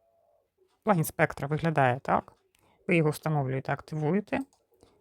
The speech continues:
Після активації у вас з'являється новий пункт Spectra в меню вашого сайту. Можна перейти на сторіночку, на дашборд, подивитися налаштування.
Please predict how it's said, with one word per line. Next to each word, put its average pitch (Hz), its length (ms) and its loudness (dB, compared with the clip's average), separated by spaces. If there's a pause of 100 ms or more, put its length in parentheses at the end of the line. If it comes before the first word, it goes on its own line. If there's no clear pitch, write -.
Після 185 260 -4
активації 196 560 -4
у 151 40 -4
вас 185 260 0
з'являється 175 960 -4
новий 160 300 0
пункт - 460 -4
Spectra - 460 -6 (920)
в 151 40 -10
меню 175 220 -2
вашого 147 340 0
сайту. - 460 -12 (1800)
Можна 170 220 2
перейти 143 520 -4 (640)
на 156 320 -6
сторіночку, 220 680 -2 (1600)
на 151 100 -6
дашборд, 147 680 -6 (1600)
подивитися 170 540 2
налаштування. 208 760 0